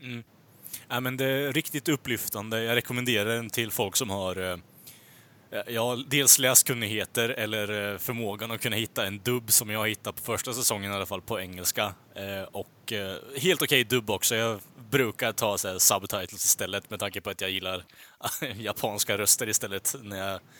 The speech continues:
<laughs> jag gillar att ha originalrösterna på det jag sitter och kollar på. Ehm, annars, ja, ingenting att klaga på på det.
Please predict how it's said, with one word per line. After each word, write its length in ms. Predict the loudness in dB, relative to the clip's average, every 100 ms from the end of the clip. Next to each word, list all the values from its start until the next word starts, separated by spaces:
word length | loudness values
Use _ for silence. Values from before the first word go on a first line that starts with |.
| -20
<laughs> 340 | -18 -14 -12 -2
jag 140 | 2
gillar 220 | 2 2
att 60 | 2
ha 60 | 4
originalrösterna 720 | 2 2 0 2 2 2 0
på 100 | 0
det 80 | 0
jag 140 | -2
sitter 200 | -4 -6
och 60 | -6
kollar 280 | -4 -2 -4
på. 160 | -6 -10 -20 -20 -20 -20 -20 -20 -20 -20 -16
Ehm, 380 | -14 -14 -16 -20 -20 _ -20 -6
annars, 480 | -2 0 4 2 2 -8 -4
ja, 320 | 4 4 4 0
ingenting 380 | -4 -6 -4 -4
att 120 | 2
klaga 260 | 4 4
på 120 | 2 -2
på 100 | -2
det. 240 | -2